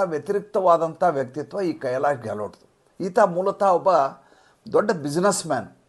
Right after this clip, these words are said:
ವಿಜಯ್ ಚೌಕ್ನಲ್ಲಿ ಇವ್ರ ಮನೆ. ಸಿವಿಲ್ ಲೈನ್ಸ್‌ನಲ್ಲಿ ಈತನಿಗೆ ನಿವಾಸವನ್ನು, ಸರ್ಕಾರಿ ನಿವಾಸವನ್ನು ಕೊಡಲಾಗತ್ತೆ. ಅರವಿಂದ್ ಕೇಜ್ರಿವಾಲ್ ಹೇಳ್ತಾರೆ, "ನಿಮ್ಮ ಮನೇಲಿ ನೀವಿರಿ ವಿಜಯ್ ಚೌಕ್ನಲ್ಲಿ, ಇಲ್ಲಿ ನಮ್ಮ ವಿಜಯ್ ನಾಯರ್ ಇರ್ತಾರೆ" ಅಂಥೇಳಿ ಇವ್ರನ್ನ ಅಲ್ಲಿಗೆ ಓಡಿಸ್ಬಿಡ್ತಾರೆ.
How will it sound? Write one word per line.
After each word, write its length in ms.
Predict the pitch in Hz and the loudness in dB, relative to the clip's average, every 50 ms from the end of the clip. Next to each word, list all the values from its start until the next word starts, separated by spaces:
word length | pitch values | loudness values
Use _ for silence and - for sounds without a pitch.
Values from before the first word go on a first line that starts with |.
| _ | _
ವಿಜಯ್ 320 | - 151 156 175 196 202 190 | -8 -2 2 2 2 2 4
ಚೌಕ್ನಲ್ಲಿ 440 | 190 170 156 - - 196 208 208 180 | 2 0 0 0 -6 -12 -8 -4 -4
ಇವ್ರ 120 | 147 127 | -2 -2
ಮನೆ. 440 | 117 107 117 127 139 127 - - _ _ _ _ _ _ _ _ _ _ _ _ _ _ _ _ _ _ _ _ _ | -2 -4 -4 -4 -6 -8 -8 -14 _ _ _ _ _ _ _ _ _ _ _ _ _ _ _ _ _ _ _ _ _
ಸಿವಿಲ್ 340 | - - 247 254 277 277 262 | 0 2 6 10 10 12 12
ಲೈನ್ಸ್‌ನಲ್ಲಿ 560 | 254 247 226 - - 233 240 233 226 214 208 | 10 8 6 0 -2 -2 0 0 2 0 0
ಈತನಿಗೆ 760 | 202 - 208 196 196 185 196 185 180 165 156 143 131 131 - - - | 0 0 -2 -2 2 2 4 6 8 8 6 6 2 -2 -10 -16 -10
ನಿವಾಸವನ್ನು, 580 | 135 139 147 175 190 185 190 190 175 160 156 147 | -8 0 6 6 6 6 4 0 0 0 0 -2
ಸರ್ಕಾರಿ 440 | - 151 143 - - 185 180 175 | -4 -6 -6 0 2 2 2 2
ನಿವಾಸವನ್ನು 640 | 165 160 156 151 160 165 160 - 156 151 147 143 143 | 0 -2 0 2 2 2 2 0 -6 -6 -6 -6 -6
ಕೊಡಲಾಗತ್ತೆ. 580 | - 139 139 139 139 135 131 127 123 127 160 | -6 -4 -4 0 0 0 0 -2 -4 0 0
ಅರವಿಂದ್ 280 | 147 135 135 151 151 117 | 0 0 -2 -6 -10 -8
ಕೇಜ್ರಿವಾಲ್ 380 | - 143 135 135 123 135 131 127 | -8 -8 -8 -4 -4 -4 -2 -2
ಹೇಳ್ತಾರೆ, 320 | 127 123 120 135 143 143 | -4 -4 -4 -6 -6 -6
"ನಿಮ್ಮ 220 | 143 135 127 123 | -4 -6 -4 -4
ಮನೇಲಿ 220 | 123 135 143 143 139 | -4 -2 -2 -4 -4
ನೀವಿರಿ 680 | 131 127 123 120 117 127 160 196 208 - - - _ _ _ _ _ _ _ | -4 -4 -4 -6 -6 -4 -2 -2 -2 -4 -6 -12 _ _ _ _ _ _ _
ವಿಜಯ್ 300 | 131 135 131 151 156 156 | -8 -2 0 0 0 2
ಚೌಕ್ನಲ್ಲಿ, 720 | - 151 131 123 - 123 117 117 123 170 202 214 214 - _ _ _ _ _ _ _ 165 | 0 -4 -4 -4 -6 -8 -8 -6 -2 -2 -2 -2 -4 -10 _ _ _ _ _ _ _ -4
ಇಲ್ಲಿ 640 | 185 214 226 226 220 196 170 139 117 - - - _ _ _ _ _ _ _ _ | -2 0 4 6 8 8 8 6 4 -4 -14 -20 _ _ _ _ _ _ _ _
ನಮ್ಮ 200 | 139 151 156 160 156 147 139 123 107 98 - - - | -2 0 4 8 8 8 8 8 4 -2 -8 -8 -4
ವಿಜಯ್ 360 | 143 165 175 233 240 226 202 | 0 10 10 10 10 10 8
ನಾಯರ್ 360 | 170 156 160 170 170 165 151 | 6 8 8 10 10 8 8
ಇರ್ತಾರೆ" 340 | 151 139 - - 143 131 123 | 6 2 2 2 0 0 0
ಅಂಥೇಳಿ 320 | 117 113 117 175 196 202 | -2 -4 -6 -6 -4 -2
ಇವ್ರನ್ನ 240 | 180 160 139 131 131 | -2 -2 -2 -2 -2
ಅಲ್ಲಿಗೆ 200 | 117 113 107 101 | -4 -4 -6 -8
ಓಡಿಸ್ಬಿಡ್ತಾರೆ. 720 | 98 107 131 139 - - - - - _ _ _ _ - | -2 -2 0 0 -2 -4 -12 -20 -20 _ _ _ _ -20